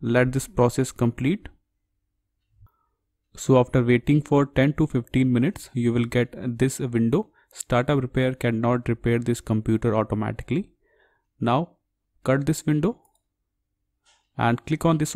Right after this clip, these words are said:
option, "View advanced options for the system recovery and support." Click on this option, then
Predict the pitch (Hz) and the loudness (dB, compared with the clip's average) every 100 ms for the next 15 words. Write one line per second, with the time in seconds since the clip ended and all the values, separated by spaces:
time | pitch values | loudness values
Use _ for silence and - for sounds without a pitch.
0 | 139 - 196 226 127 131 170 - 127 123 | 0 0 -2 -2 0 2 2 2 0 0
1 | 120 123 131 139 - 247 117 - - 208 | 0 2 2 -2 -6 -4 -4 -4 -2 -2
2 | - 117 117 120 - 123 - 131 127 117 | 0 0 0 -2 -4 -4 -2 0 0 -2
3 | - 117 120 123 113 - 110 - 131 220 | -2 -2 0 -2 -2 -4 -6 -2 -2 -2
4 | - _ _ _ _ - 120 120 123 123 | -10 _ _ _ _ -6 -4 0 0 0
5 | 123 120 - 196 - _ _ _ _ _ | -2 -4 -4 -4 -4 _ _ _ _ _
6 | _ _ _ _ _ _ _ _ - | _ _ _ _ _ _ _ _ -8